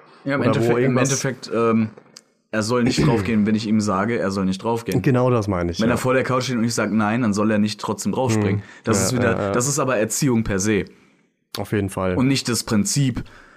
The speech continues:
Speaker 1: äh, ja, der soll nicht auf die Couch gehen. Warum? Was ist, fick dich. Weißt du, halt's Maul. Wenn ich ihm sage, er soll runtergehen, ja, dann soll er runtergehen. Aber das hat was damit zu tun, ob er hört oder nicht. Fertig aus.
Speaker 2: Ja, und das ist dann am Ende mein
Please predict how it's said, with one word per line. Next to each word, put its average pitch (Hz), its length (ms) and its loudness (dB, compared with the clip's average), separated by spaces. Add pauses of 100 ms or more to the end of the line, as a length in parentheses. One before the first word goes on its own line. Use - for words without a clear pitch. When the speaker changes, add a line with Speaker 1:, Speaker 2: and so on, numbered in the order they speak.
(200)
Speaker 1:
äh, 104 380 2
ja, 104 240 -2
der 104 160 0
soll 117 180 2
nicht 113 140 0
auf 98 100 -2
die 104 100 -4
Couch - 300 -2
gehen. 95 220 0
Warum? 110 400 -2
Was 120 200 -4
ist, - 240 -8 (160)
fick - 260 -6
dich. - 220 -8 (420)
Weißt 117 220 -2
du, 160 220 -2
halt's 139 160 -4
Maul. 113 280 0 (340)
Wenn 127 120 0
ich 143 80 0
ihm 135 100 0
sage, 170 260 0
er 139 100 0
soll 139 140 0
runtergehen, 160 480 2
ja, 104 140 -2
dann 95 140 0
soll 110 160 0
er 123 40 0
runtergehen. 131 520 0
Aber 110 120 0
das 120 140 -2
hat 143 120 -4
was 135 120 -4
damit 131 180 -2
zu 127 100 -8
tun, 123 160 -2
ob 104 80 0
er 101 80 0
hört 147 200 -2
oder 95 140 0
nicht. 90 260 -4 (560)
Fertig 110 360 -2
aus. 107 220 0
Speaker 2:
Ja, 117 140 0
und 104 120 -2
das 123 140 0
ist 120 140 -4
dann 127 120 2
am 120 140 2
Ende 127 180 2
mein 123 280 0